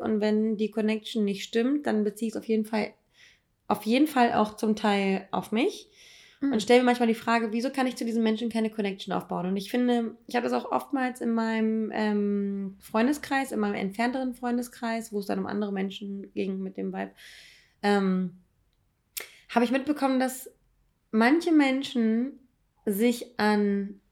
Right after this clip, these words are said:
Speaker 1: andere anpassen, weil die irgendwie beliebt sind, bekannt sind in der Szene, coole Partys feiern,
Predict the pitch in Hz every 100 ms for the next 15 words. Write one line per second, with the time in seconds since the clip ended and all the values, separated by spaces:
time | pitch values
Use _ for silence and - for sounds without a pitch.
0 | _ - 196 247 294 302 262 277 - -
1 | 220 254 285 294 294 302 311 330 233 214
2 | 220 226 226 208 202 208 190 196 196 190
3 | 196 _ _ _ _ _ _ _ _ 285
4 | 240 185 185 - - 185 185 180 180 -
5 | _ _ 262 262 202 185 190 196 196 190
6 | 190 - 185 180 180 180 185 185 - -
7 | 294 294 302 190 185 190 190 - 196 190
8 | 185 180 180 185